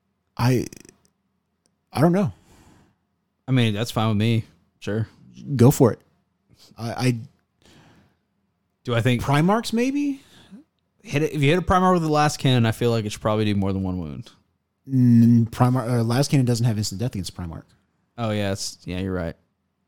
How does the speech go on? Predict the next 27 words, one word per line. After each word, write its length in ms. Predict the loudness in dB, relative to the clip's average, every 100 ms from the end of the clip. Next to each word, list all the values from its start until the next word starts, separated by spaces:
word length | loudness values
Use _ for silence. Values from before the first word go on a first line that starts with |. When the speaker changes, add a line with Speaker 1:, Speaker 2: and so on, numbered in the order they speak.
| _ _ _ _ _ _
Speaker 2:
It's 260 | -14 -14 -8
not 320 | -6 -6 -8
sh-, 280 | -10 -10 -10
high 220 | -6 -4
enough 160 | -4 -6
strength. 640 | -8 -6 -8 -10 -20 -20 _ _ _ _ _ _ _ _ _ _ _ _ _ _ _ _ _ _
What's 160 | -12 -4
Primarch's 400 | 0 0 0 -4
toughness? 480 | -6 -4 -6 -8 -12
Speaker 1:
Six. 600 | -10 -10 -10 -10 -12 -12 -20 _
Speaker 2:
So 180 | -6 0
if 80 | 0
I 80 | 0
hit 180 | 0 0
you 180 | 0
with 220 | 2 0 0
a 220 | 0 0
Vindicator, 800 | -2 -2 -2 -4 -8 -6 -8 -12
you 100 | -14
should 120 | -10 -6
Speaker 1:
Uh, 20 |
Speaker 2:
probably 280 | -4 -2 -4
Speaker 1:
uh, 40 |
Speaker 2:
take 340 | -4 -8 -10 -8
Speaker 1:
Turbo 340 | -4 -2 -2
Laser 280 | -4 -4 -6
Destructor. 560 | -8 -10 -12 -12 -20